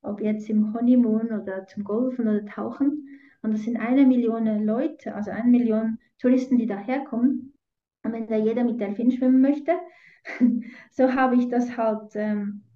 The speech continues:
bisschen beäugt und war da immer mit Druck dahinter, dass da mal jemand was macht, auch mit der Regierung,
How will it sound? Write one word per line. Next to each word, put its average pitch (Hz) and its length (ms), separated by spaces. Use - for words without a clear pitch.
bisschen 214 800
beäugt 220 840
und 226 260
war 214 200
da 208 200
immer 240 400
mit 220 500
Druck 254 380
dahinter, 226 580
dass 208 240
da 208 100
mal 202 240
jemand 208 320
was - 220
macht, 269 320
auch 208 320
mit 208 220
der 202 100
Regierung, 214 680